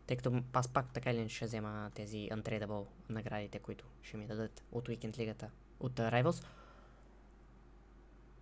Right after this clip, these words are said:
Left wing? <laughs> Еми,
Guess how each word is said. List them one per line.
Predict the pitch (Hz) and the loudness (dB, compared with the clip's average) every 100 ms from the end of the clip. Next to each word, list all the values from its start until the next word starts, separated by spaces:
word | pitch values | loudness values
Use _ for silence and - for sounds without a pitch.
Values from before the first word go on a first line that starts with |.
| - - - - - | -20 -20 -20 -20 -4
Left | 139 156 | -2 0
wing? | 202 214 - - - - - - - - - - - - - - - - - - - - - - | 0 -2 -6 -20 -20 -20 -20 -20 -20 -20 -20 -20 -20 -20 -20 -20 -20 -20 -20 -20 -20 -20 -10 0
<laughs> | 254 - - - - - - - - - - - - - - - - - - - - - - - | 0 0 -8 -8 -20 -20 -20 -16 -12 -12 -12 -14 -14 -14 -16 -16 -18 -18 -18 -18 -18 -18 -18 -4
Еми, | 190 196 220 262 | 0 4 4 2